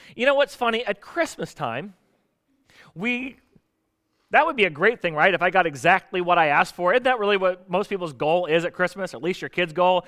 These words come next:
to get exactly what I asked for. For some of you, that's your, that's your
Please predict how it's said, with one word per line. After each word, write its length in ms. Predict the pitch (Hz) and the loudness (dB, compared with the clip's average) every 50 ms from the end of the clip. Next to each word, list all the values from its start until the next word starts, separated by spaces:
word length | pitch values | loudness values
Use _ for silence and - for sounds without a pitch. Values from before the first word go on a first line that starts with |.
| - _ | -10 _
to 80 | - | -10
get 100 | 151 160 | -8 -8
exactly 460 | 147 120 110 151 160 170 - - 160 160 | -8 -4 0 2 2 2 0 -2 -6 -4
what 160 | 151 160 156 | -2 0 2
I 40 | 143 | 2
asked 260 | 143 151 170 - - | 2 2 2 0 -4
for. 280 | - 160 160 170 165 - - _ _ | -4 -2 -2 -2 -2 -4 -10 _ _
For 80 | - | -12
some 180 | 175 - 196 190 | -6 -4 -4 -4
of 100 | 190 180 | -2 -2
you, 200 | 196 190 190 180 | 0 0 0 2
that's 240 | 165 165 175 175 - | 2 2 0 0 -2
your, 320 | 180 175 175 170 156 - _ _ _ _ _ | -2 0 0 0 0 -4 _ _ _ _ _
that's 200 | - 180 180 - | -8 -8 -6 -4
your 280 | 190 185 170 170 160 | -4 -4 -4 -4 -6